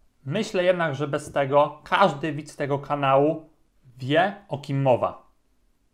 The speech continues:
Jak ten doktor Marcin Krzywkowski wygrał na zakładach bukmacherskich? No bo przecież to nas najbardziej interesuje. Na początku muszę rozwiać kilka mitów,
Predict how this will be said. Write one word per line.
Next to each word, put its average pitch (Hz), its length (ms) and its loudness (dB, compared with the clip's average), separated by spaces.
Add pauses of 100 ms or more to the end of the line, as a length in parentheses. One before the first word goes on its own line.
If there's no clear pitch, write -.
(640)
Jak 160 340 -2
ten 123 320 -4
doktor 156 480 -2
Marcin 147 480 -2
Krzywkowski - 920 -8 (220)
wygrał 170 560 -2
na 147 80 -4
zakładach 131 520 -4
bukmacherskich? 113 760 -10 (480)
No 110 80 -14
bo 113 100 -4
przecież - 500 -12 (240)
to 117 120 -6
nas 120 160 -6
najbardziej 123 420 0
interesuje. 127 520 -2 (1000)
Na 165 180 -2
początku 160 760 -6
muszę 147 340 -6
rozwiać 151 360 -2
kilka 185 340 -6
mitów, 147 480 -6